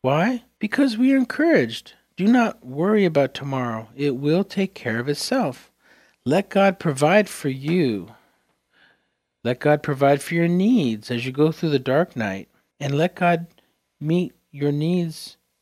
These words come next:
of the next day. Focus on the relationship with God and not the size or scope of your problems.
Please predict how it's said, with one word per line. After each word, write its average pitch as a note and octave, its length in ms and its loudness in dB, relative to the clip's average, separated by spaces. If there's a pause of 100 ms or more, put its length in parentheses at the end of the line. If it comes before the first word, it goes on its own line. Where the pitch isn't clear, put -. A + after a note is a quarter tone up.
of C#3+ 200 -2
the C#3+ 80 0
next D3 300 -4
day. B2 380 -4
Focus E3 500 -2
on F#3+ 100 2
the D#3+ 80 2
relationship D3+ 720 0
with E3+ 200 -6
God A2 480 -4
and A2+ 220 -8
not C#3 240 -2
the D#3+ 100 -10
size C3 420 -2
or D#3 80 0
scope A#2 440 -6
of C#3 120 -2
your E3+ 120 -2
problems. F#3 680 -4